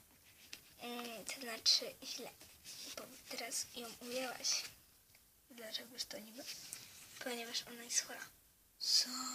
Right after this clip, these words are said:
Ja się tu zabiję. Dobra, nieważne. Nieważne. Nieważne. Ty.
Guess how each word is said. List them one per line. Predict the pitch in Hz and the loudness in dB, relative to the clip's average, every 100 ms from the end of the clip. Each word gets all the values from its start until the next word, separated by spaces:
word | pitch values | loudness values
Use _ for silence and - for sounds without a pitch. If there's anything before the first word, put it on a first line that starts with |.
| 254 - - - - - - - - - | -6 -10 -16 -20 -20 -20 -20 -20 -14 2
Ja | 285 285 277 - | 6 10 12 12
się | - 247 | 12 12
tu | - 233 | 4 6
zabiję. | - - - - - - - - - - - - - | 6 10 8 8 0 -4 -6 -12 -18 -20 -10 -8 -6
Dobra, | 247 214 - | 0 0 -2
nieważne. | 240 226 - - - - - - - | -2 -2 2 0 0 -6 -8 -12 -6
Nieważne. | 233 220 - - - - | -6 -2 -4 -6 -20 -16
Nieważne. | 247 247 247 240 240 - - - - - - - - - - - - - - - - - - - - - - - - - - - | -8 -6 -6 -10 -12 -12 -14 -20 -20 -20 -20 -20 -20 -20 -20 -20 -20 -20 -20 -20 -20 -20 -2 10 10 10 2 0 0 -12 -4 4
Ty. | - 294 | 6 6